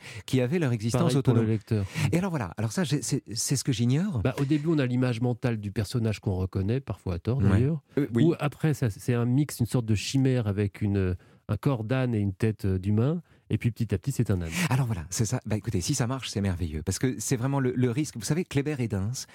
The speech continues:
Speaker 1: avait critiqué le théâtre de Camus en disant : « Ce sont des silhouettes qui pensent. » Ce qui était une critique terrible pour un théâtre effectivement un peu trop didactique. Et j'avoue que,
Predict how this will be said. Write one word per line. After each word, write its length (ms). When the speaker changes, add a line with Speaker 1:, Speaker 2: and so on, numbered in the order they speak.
Speaker 1:
avait 200
critiqué 420
le 100
théâtre 340
de 80
Camus 380
en 80
disant : « 340
Ce 120
sont 180
des 120
silhouettes 420
qui 160
pensent. » 480
Ce 60
qui 60
était 180
une 80
critique 440
terrible 560
pour 160
un 80
théâtre 340
effectivement 640
un 80
peu 120
trop 200
didactique. 540
Et 420
j'avoue 320
que, 360